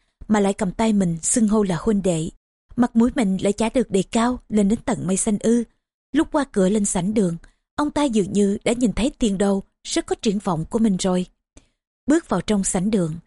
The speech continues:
hai người phân ngôi chủ khách cùng ngồi. Trà đã mang lên đâu đấy. Tào Tháo cố ý cho bọn Tần Nghi Lộc và Lâu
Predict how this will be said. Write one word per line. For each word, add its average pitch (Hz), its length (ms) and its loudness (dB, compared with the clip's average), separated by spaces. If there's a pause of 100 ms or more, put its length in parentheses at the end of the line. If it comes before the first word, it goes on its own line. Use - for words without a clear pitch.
(300)
hai 302 140 -2
người 208 220 4
phân 214 220 0
ngôi 208 140 2
chủ 190 180 -2
khách - 400 -8
cùng 226 200 -2
ngồi. 202 240 0 (460)
Trà 220 160 2
đã 202 120 0
mang 240 220 2
lên 220 220 2
đâu 214 160 0
đấy. 233 340 -2 (400)
Tào 240 140 2
Tháo 262 220 -2
cố 294 220 -2
ý 294 320 2
cho 302 100 0
bọn 196 180 -2
Tần 185 220 -2
Nghi 214 160 2
Lộc 170 300 -2
và 185 80 0
Lâu 190 200 2